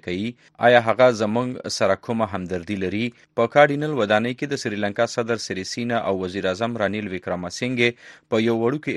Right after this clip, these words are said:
عبادتخانه کې په مذهبي رسوماتو کې برخه واخیسته.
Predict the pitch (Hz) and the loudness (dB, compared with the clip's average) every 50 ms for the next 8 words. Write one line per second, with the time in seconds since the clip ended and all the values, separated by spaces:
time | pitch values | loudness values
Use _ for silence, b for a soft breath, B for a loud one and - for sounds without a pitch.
0 | 104 92 101 95 92 95 - - - 104 101 107 113 - - 120 113 - - 95 | -2 0 0 0 0 0 -4 -4 -4 -4 -2 -2 -4 -4 -4 -4 -4 -2 -2 -4
1 | 90 92 90 82 90 92 90 87 110 110 113 107 - - 98 95 92 - - 95 | -4 -4 -6 -4 -4 -4 -4 -4 -4 -4 -4 -4 -4 -6 -6 -6 -6 -8 -8 -6
2 | 98 98 98 - 92 - - 117 104 92 87 - - 95 90 90 90 - 95 - | -4 -4 -4 -4 -6 -8 -8 -6 -6 -6 -6 -4 -2 0 2 2 0 0 -2 -6
3 | - - 104 92 | 2 6 6 6